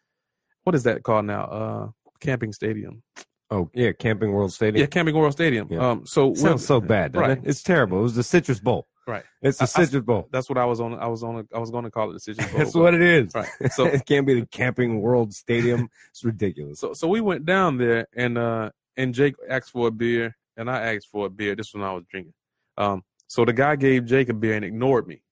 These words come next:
Speaker 1: So Jake, so J-, Jake said, uh, Jake said, "There's racism sticking his ugly head up once again." And the guy just, and the guy just looked, and then he walked off, and then the lady came, and then, uh, the lady gave me my beer. She said, "Well, what happened?" I said,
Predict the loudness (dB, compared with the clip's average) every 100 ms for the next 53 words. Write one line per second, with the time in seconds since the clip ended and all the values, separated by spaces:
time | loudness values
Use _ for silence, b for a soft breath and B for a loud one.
0 | _ _ _ _ -4 0 2 0 0 -2
1 | -4 -2 -2 0 -2 2 2 0 -4 _
2 | _ -2 -2 0 2 4 4 4 4 2
3 | 0 -2 2 2 4 4 2 2 2 6
4 | 6 6 4 2 -2 -4 -4 -2 0 -2
5 | -4 _ _ _ _ -10 -6 -2 2 2
6 | 2 -4 -6 -8 -2 0 0 0 -4 0
7 | -2 -2 -12 -10 -8 -4 -4 -4 -4 -6
8 | -6 -10 -4 -2 -4 -6 -10 -8 -10 -10
9 | -12 -12 -12 -8 -4 -4 -4 -8 -8 -12
10 | -8 -6 -6 -10 -10 -6 2 4 6 4
11 | 2 -2 -16 -16 -20